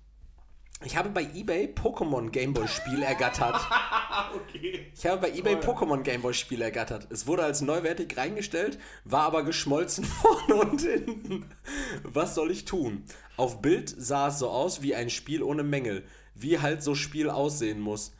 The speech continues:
Speaker 1: Kann ich den Käuferschutz bei eBay nutzen?
Speaker 2: Ja.
Speaker 1: Ja, aber ich würd auch sagen, wenn es auf dem Bild erstmal aussieht, wie ein Spiel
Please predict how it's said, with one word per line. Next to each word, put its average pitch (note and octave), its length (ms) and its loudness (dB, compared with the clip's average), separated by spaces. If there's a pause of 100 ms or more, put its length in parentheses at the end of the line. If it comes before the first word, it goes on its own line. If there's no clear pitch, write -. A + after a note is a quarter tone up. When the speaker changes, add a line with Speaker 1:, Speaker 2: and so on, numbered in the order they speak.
(140)
Speaker 1:
Kann C#3 180 -2
ich C#3 120 -2
den A#2 160 -2
Käuferschutz D3 540 -2
bei C#3+ 120 -4
eBay D#3+ 240 0
nutzen? F3+ 420 -4 (640)
Speaker 2:
Ja. A#2+ 440 -4 (540)
Speaker 1:
Ja, - 680 0
aber D3+ 600 2
ich D3 180 -4
würd E3 100 2
auch E3 160 0
sagen, E3+ 400 0
wenn D#3 100 0
es - 60 -6
auf C#3+ 120 -2
dem B2 180 -6
Bild D#3 220 4
erstmal C#3+ 340 -2
aussieht, D3 500 -2
wie E3 100 -4
ein D#3 360 -6
Spiel G3+ 720 -4